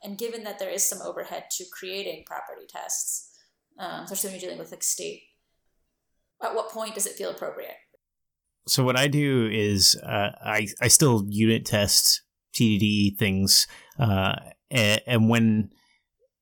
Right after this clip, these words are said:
Speaker 2: you get far enough into that, you start to have an understanding of,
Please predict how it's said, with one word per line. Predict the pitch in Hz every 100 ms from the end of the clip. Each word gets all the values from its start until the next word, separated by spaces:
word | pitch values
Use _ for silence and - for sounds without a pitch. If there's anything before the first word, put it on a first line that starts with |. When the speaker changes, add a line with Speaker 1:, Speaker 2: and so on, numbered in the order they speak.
| _ _ _
Speaker 2:
you | 143
get | 113 151
far | - 139 135
enough | 123 113
into | 110 117 110
that, | 98 92
you | 98
start | - 104
to | -
have | 110 101
an |
understanding | 104 98 92 - 95 120 175 165
of, | - 113 107 101 98 -